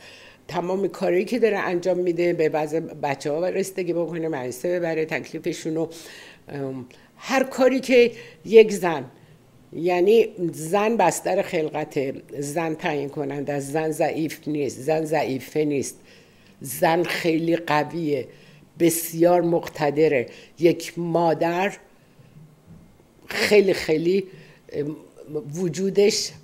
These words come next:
برای بچه‌هایی که به وجود میاره مهمه. یعنی خیلی، خیلی، اه، بیشتر از پدر خب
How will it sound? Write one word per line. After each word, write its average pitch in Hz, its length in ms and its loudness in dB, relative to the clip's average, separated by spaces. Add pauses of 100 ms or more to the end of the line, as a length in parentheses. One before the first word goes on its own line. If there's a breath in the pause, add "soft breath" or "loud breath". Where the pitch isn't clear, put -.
(380)
برای 170 300 4
بچه‌هایی 160 800 -4
که 165 140 -6 (300)
به 160 100 -2
وجود 151 380 -8
میاره 156 260 -4
مهمه. 170 800 2 (580 loud breath)
یعنی 175 400 4 (220 loud breath)
خیلی، 202 380 4
خیلی، 190 460 0 (280 loud breath)
اه، 139 400 0
بیشتر 165 680 2
از 170 220 4 (920 loud breath)
پدر 185 380 4
خب 202 220 -2